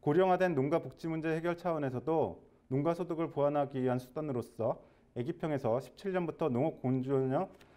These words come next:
태양광 시스템 개발을 지원하고 있습니다만 농지법 개정이 미루어지면서 사업화가 지연되고 있습니다. 더군다나 농지법 개정 논의 과정에서 기존의 영농형 태양광 시스템이 일반형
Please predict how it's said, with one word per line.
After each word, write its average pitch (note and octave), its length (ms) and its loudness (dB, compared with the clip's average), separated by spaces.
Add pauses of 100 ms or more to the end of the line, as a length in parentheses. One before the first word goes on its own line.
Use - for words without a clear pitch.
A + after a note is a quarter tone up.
(120)
태양광 F#3+ 300 2
시스템 F#3+ 360 -2
개발을 C#3+ 380 2
지원하고 C#3+ 400 0
있습니다만 B2+ 840 0 (500)
농지법 C#3+ 400 0
개정이 D3+ 320 0
미루어지면서 C3 920 0 (420)
사업화가 F3+ 480 2
지연되고 C#3 440 -2
있습니다. F#2 460 -8 (760)
더군다나 C3+ 600 2
농지법 D3+ 520 -4
개정 C#3+ 680 2 (300)
논의 E3+ 240 2
과정에서 B2+ 760 0 (140)
기존의 D#3+ 360 -2
영농형 C#3+ 420 0
태양광 D3 500 0
시스템이 C3+ 680 -2 (380)
일반형 D#3+ 540 0